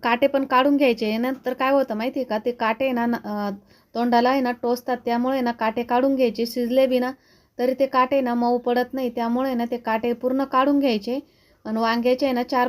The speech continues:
फोडी करायच्या. तर साईडला आहे ना, मी मिठाचं पाणी करून ठेवलेलं आहे. त्या मिठाच्या पाण्यामध्ये आहे ना,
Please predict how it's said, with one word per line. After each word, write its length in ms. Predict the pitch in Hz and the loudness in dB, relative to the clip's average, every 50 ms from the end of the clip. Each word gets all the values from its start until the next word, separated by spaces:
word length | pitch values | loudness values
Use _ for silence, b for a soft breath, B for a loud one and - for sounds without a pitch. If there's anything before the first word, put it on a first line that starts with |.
| 247 - | 0 0
फोडी 180 | 277 262 247 233 | 0 0 0 0
करायच्या. 500 | 233 202 196 196 202 196 202 220 240 311 330 b b b b b b _ _ _ _ _ _ _ _ _ _ _ _ - - - | 0 0 0 0 0 -2 -2 -2 -4 -4 -6 b b b b b b _ _ _ _ _ _ _ _ _ _ _ _ -16 -10 -4
तर 120 | - 240 247 | -2 -2 -2
साईडला 420 | 240 - 277 254 254 254 277 285 | 0 0 2 2 2 2 2 0
आहे 80 | 294 277 | 0 0
ना, 120 | 254 254 | 0 0
मी 180 | 254 254 254 254 | 0 0 2 2
मिठाचं 400 | 254 262 277 285 320 262 - 240 | 2 2 0 0 0 0 0 -2
पाणी 280 | 240 226 214 214 220 | -2 0 -2 -2 -2
करून 280 | 220 - 233 233 247 254 | -2 -2 -2 -2 -2 -2
ठेवलेलं 460 | 254 302 285 247 226 208 202 196 202 | 0 0 0 2 2 2 2 2 0
आहे. 280 | 226 240 226 226 269 - | 0 -2 -2 -4 -6 -6
त्या 160 | - 240 233 220 233 | -6 -6 -6 -4 -4
मिठाच्या 360 | 240 254 240 302 254 254 240 | -4 -2 -2 -2 -2 -2 -2
पाण्यामध्ये 520 | 240 220 208 208 214 214 220 233 247 262 | -2 -2 -2 -2 -2 -2 -2 0 0 0
आहे 80 | 247 226 | 0 0
ना, 140 | 220 240 | -2 -4